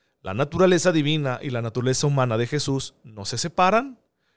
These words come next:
pero tampoco se confunden ni se mezclan. No es un híbrido, es el Dios encarnado. Y en ese sentido, Jesús conserva todas las cualidades que son propias de la naturaleza humana,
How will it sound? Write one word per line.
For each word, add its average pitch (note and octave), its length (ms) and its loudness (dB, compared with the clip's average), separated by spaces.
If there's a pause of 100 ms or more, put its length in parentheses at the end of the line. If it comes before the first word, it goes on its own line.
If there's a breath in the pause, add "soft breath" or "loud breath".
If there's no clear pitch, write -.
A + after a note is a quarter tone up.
(340)
pero C#3 220 0
tampoco A#2+ 480 -2
se C3 160 -2
confunden D3 720 -4
ni B2 220 -6
se G#2 160 -6
mezclan. F2 540 -12 (200)
No A2+ 240 -4
es B2 120 -2
un D#3+ 120 0
híbrido, G#2+ 480 -6 (180)
es - 180 -6
el B2 180 -4
Dios F#3 420 -2 (320)
encarnado. C#3 840 -6 (640)
Y C#3+ 60 -2
en E3 80 2
ese A3 160 2
sentido, G#3+ 440 0
Jesús C#3 320 -4
conserva C3+ 540 0
todas D3+ 240 4
las D#3+ 140 0
cualidades C3 560 2
que B2 100 -8
son C3 180 -6
propias C3+ 600 0 (540)
de A#2+ 280 -8
la A#2+ 120 0
naturaleza G#2 500 -2
humana, G#3+ 400 -2